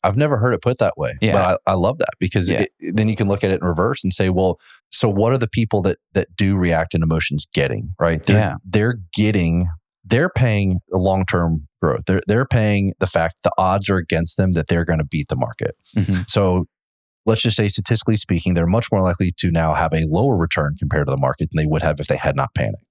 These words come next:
Speaker 1: But in exchange for that lower expected return now, they're getting that emotional, like, what they're telling themselves is, "Oh, I made the right call.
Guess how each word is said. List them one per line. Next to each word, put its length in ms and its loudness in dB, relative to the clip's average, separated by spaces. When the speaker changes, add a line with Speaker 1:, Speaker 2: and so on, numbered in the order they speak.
Speaker 1:
But 120 4
in 120 4
exchange 560 0
for 260 0
that 200 0
lower 280 2
expected 420 -2
return 400 0
now, 300 2
they're 160 2
getting 240 2
that 140 2
emotional, 720 0
like, 180 0
what 160 2
they're 120 2
telling 300 0
themselves 460 0
is, 360 0
"Oh, 100 2
I 100 2
made 180 0
the 80 -2
right 220 -2
call. 260 -2